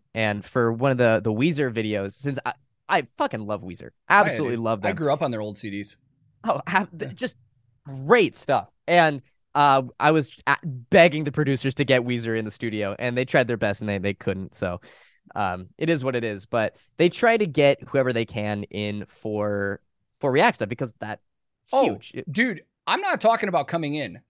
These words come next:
Speaker 2: I'm
Speaker 1: No, I,
Speaker 2: talking,
Speaker 1: no, I
Speaker 2: I,
Speaker 1: just,
Speaker 2: yeah,
Speaker 1: like
Speaker 2: I'm talking, like, hey, if you need contacts to do some more obscure music because of label and publishing issues, I'll fucking help out because through doing this YouTube journey, I've, <laughs> I know somebody at most every label.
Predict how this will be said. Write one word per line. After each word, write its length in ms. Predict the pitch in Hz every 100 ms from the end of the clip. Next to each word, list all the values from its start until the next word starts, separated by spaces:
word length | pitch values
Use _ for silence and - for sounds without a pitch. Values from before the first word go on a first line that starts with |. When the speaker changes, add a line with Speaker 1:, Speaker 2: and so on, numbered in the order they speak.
| -
Speaker 2:
I'm 180 | 165 247 -
Speaker 1:
No, 140 | 240
I, 120 | 247 -
Speaker 2:
talking, 100 | 220
Speaker 1:
no, 80 | 202
I 40 |
Speaker 2:
I, 60 | 143
Speaker 1:
just, 140 | 196
Speaker 2:
yeah, 80 | 226
Speaker 1:
like 160 | 127
Speaker 2:
I'm 140 | 151 254
talking, 240 | 277 214 214
like, 180 | 180
hey, 320 | 151 220 120 _ _ _ _
if 160 | 131 127
you 160 | 165 262
need 260 | 302 202
contacts 680 | - 165 190 214 214 220 -
to 120 | -
do 180 | 147 175
some 180 | 180 175
more 220 | 165 185
obscure 420 | 175 - - 165
music 480 | 165 151 165 190 -
because 300 | 139 135 151
of 80 | 127
label 400 | 117 143 170 170
and 100 | 127
publishing 440 | 127 147 175 185 196
issues, 480 | 185 214 233 226 - _ _ _ _
I'll 160 | 110 160
fucking 300 | 190 113 92
help 200 | 90 95
out 300 | 98 113 -
because 560 | 110 123 110 104 - 135 -
through 220 | 143 160
doing 200 | 165 165
this 140 | 135 120
YouTube 300 | 131 160 156
journey, 460 | 170 185 202 196 _ _ _ _ _
I've, 260 | - 151 135 - 117 117 113
<laughs> 400 | - - _ _
I 80 | 120
know 120 | 151
somebody 440 | 165 156 156 151 139
at 140 | 113
most 360 | 113 113 143 139
every 240 | 143 147
label. 460 | 139 151 101 101